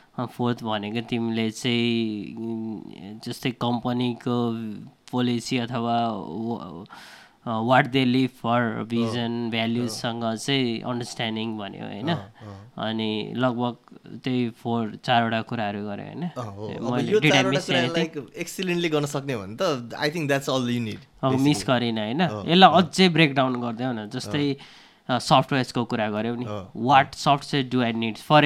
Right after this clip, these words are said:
Speaker 1: example, मैले डाटा एनालिस्टको लागि इन्ट्री लेभलमा जब अप्लाई गरेँ भने
Speaker 2: हो।
Speaker 1: what software s-, skills do I need?
Speaker 2: अ, I think, uh, डाटा एनालिस्ट लेभलमा चाहिँ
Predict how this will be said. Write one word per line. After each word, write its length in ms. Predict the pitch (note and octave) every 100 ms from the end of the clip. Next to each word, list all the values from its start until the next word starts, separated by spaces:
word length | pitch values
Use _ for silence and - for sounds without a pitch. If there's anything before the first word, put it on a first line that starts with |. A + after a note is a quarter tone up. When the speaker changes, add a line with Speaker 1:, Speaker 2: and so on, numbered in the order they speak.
| C#3
Speaker 1:
example, 600 | D3 D3 D3 D#3 C#3 C#3
मैले 300 | C3+ C#3 C3
डाटा 320 | C3 A#2+ B2
एनालिस्टको 760 | A#2+ A#2+ A#2+ A#2 A#2+ - -
लागि 500 | A#2 A#2 C3 C3 A#2+ -
इन्ट्री 220 | C3 B2+
लेभलमा 520 | A#2+ A#2+ A#2 A#2+ A#2+
जब 240 | A#2 A#2+ A#2
अप्लाई 300 | A2 A2+ A2
गरेँ 320 | A2 A#2 A2
भने 340 | G#2 G2+ D#3+
Speaker 2:
हो। 320 | D#3 A2+ G#2 F#2 - C3
Speaker 1:
what 180 | B2 -
software 380 | D#3 - D3 C3
s-, 260 | - -
skills 520 | - G#2 A#2 - B2+ B2
do 100 | C3+
I 160 | A#2
need? 280 | A2+ A2 G#2+ - - - -
Speaker 2:
अ, 380 | D#3 E3 A2+ F3+
I 20 |
think, 220 | A3 C4 B3
uh, 380 | - C#3 B2
डाटा 340 | A#2+ D#3 G3+ -
एनालिस्ट 380 | F#3 G3+ G3+ F3+
लेभलमा 380 | F3+ F3+ E3+
चाहिँ 220 | F3 F#3+